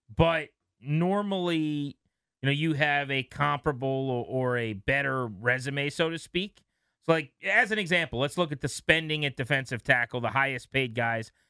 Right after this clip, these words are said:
at that position in the N F L. So you've got Aaron Donald making thirty-one point seven million a year, Daron Payne at twenty-two point five, then Javon Hargrave, who got a four-year, eighty-four million deal today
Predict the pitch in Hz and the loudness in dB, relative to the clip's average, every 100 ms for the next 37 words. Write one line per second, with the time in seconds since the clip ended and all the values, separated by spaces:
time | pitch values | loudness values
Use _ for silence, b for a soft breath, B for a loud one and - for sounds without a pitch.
0 | _ 120 123 127 120 120 123 120 - 123 | _ 0 2 0 0 -2 0 -2 -4 -6
1 | 104 120 113 110 110 104 - 101 78 _ | -6 -4 -4 -4 -4 -6 -4 -6 -6 _
2 | _ _ _ - 156 151 151 165 190 175 | _ _ _ 2 2 4 2 2 0 0
3 | 156 170 160 143 139 135 131 123 160 160 | 2 2 -2 -2 -2 -2 -4 0 2 2
4 | 143 143 143 139 139 - 131 127 123 120 | 0 -2 -2 -2 -2 2 0 0 -2 0
5 | 117 113 110 107 87 - _ _ _ 143 | 0 -2 -4 -4 -6 -12 _ _ _ 2
6 | 151 170 175 131 160 156 135 - 156 151 | 2 0 -2 0 0 0 -6 -6 -4 -2
7 | 139 - 139 135 131 110 117 104 92 101 | -2 -2 -2 0 -4 -2 -2 0 -4 -8
8 | _ _ _ - 151 143 139 147 135 180 | _ _ _ 0 2 2 0 0 2 0
9 | 147 127 107 110 127 127 _ 113 - 147 | 2 -2 0 0 2 0 _ -8 -2 0
10 | 139 131 131 127 135 123 120 120 117 117 | 2 0 -2 -2 -2 -2 0 -2 -2 0
11 | 110 - 107 120 143 110 104 | -2 -4 -2 0 0 -2 -8